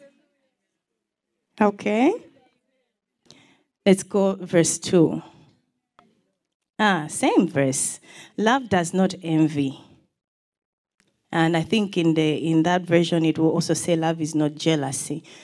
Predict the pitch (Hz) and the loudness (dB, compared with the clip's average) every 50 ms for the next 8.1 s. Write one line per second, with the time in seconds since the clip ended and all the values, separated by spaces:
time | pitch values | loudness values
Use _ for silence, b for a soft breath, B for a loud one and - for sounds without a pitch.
0 | B B B 220 208 208 - 214 202 220 247 262 262 - - 214 214 214 208 180 | B B B -6 -4 0 0 0 0 2 0 0 0 -2 -2 -2 -2 0 2 2
1 | 180 175 170 165 - - 180 170 160 156 156 160 160 165 160 156 151 156 156 160 | 2 2 2 0 -2 -4 -2 0 0 0 0 0 0 2 2 2 2 0 0 -2
2 | 160 - 175 170 165 - 202 196 196 180 165 165 - - 165 160 160 170 175 - | -2 -2 -2 -2 -2 0 0 2 2 2 0 -2 -4 -2 -2 0 0 -2 -4 -6
3 | 175 165 165 - - 170 170 160 156 151 - 143 143 - - 160 147 143 151 - | -6 -6 -4 -2 -2 0 0 0 -2 -2 -2 -2 -2 0 0 0 0 -2 -4 -4
4 | - - 185 175 147 135 143 151 - b b b b b b b b b - 175 | 0 2 2 2 2 0 -4 -6 -8 b b b b b b b b b -2 0
5 | 180 165 165 165 - - 202 190 180 175 180 185 185 175 156 160 165 165 160 165 | 0 0 0 -2 -2 -2 0 0 0 -2 -2 -2 -2 -4 -4 -2 -2 0 0 0
6 | 165 - - 165 170 160 151 156 151 147 151 143 151 160 165 160 160 151 147 160 | -2 0 0 0 0 0 -2 -2 -2 -2 -2 -2 0 0 0 0 0 0 0 0
7 | 156 156 151 147 147 147 143 - - 139 139 - 156 160 151 151 - - - - | -2 -2 -2 -4 -4 -4 -6 -6 -8 -8 -4 0 2 2 2 2 0 -6 -6 -6
8 | - | -10